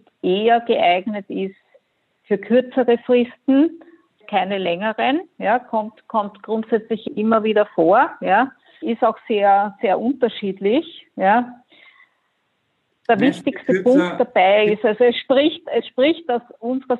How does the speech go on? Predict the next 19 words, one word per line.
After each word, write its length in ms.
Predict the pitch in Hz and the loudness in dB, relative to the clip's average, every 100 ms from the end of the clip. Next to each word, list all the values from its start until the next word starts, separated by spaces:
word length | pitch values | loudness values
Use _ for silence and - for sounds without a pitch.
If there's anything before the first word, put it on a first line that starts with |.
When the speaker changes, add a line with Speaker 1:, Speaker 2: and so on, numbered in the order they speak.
| 247 | -6
Speaker 1:
Sicht 260 | 226 247 | -14 -4
jetzt 200 | 247 240 _ - - | -4 -4 _ -20 -8
grundsätzlich 680 | 214 247 269 226 - 226 220 | 0 0 2 -2 -2 -6 0
nichts 420 | 254 330 - - | 2 0 -4 -4
gegen 720 | 240 233 240 240 240 247 - _ | -2 2 2 2 2 0 -6 _
Aufschübe, 640 | - 220 226 - 226 208 220 | -2 -2 -2 -4 -2 0 0
die 260 | 226 214 | -2 -6
über 300 | 208 214 214 233 _ _ - - | -4 -6 -8 -14 _ _ -8 -2
einen 260 | 202 208 | 0 0
längeren 460 | 202 208 226 226 202 | 0 2 2 2 0
Zeitraum 460 | 214 - 190 196 180 | -2 -2 0 -2 -2
gehen, 380 | 196 190 240 370 - | -2 0 0 -2 -4
ja. 240 | 196 247 - _ - - _ _ - | 0 0 -2 _ -20 -20 _ _ -4
Der 80 | |
Punkt, 720 | 202 - 214 254 392 - - - - - | -4 -2 2 2 2 -4 -18 -20 -20 -6
ja, 320 | 190 220 320 - _ _ _ _ _ _ _ _ - | 0 2 2 -2 _ _ _ _ _ _ _ _ -8
ist 340 | 233 254 - | -6 -4 -2
aber 240 | 180 196 208 | 0 2 0
dabei, 680 | 220 214 - 190 202 262 | 0 -2 -4 -2 0 0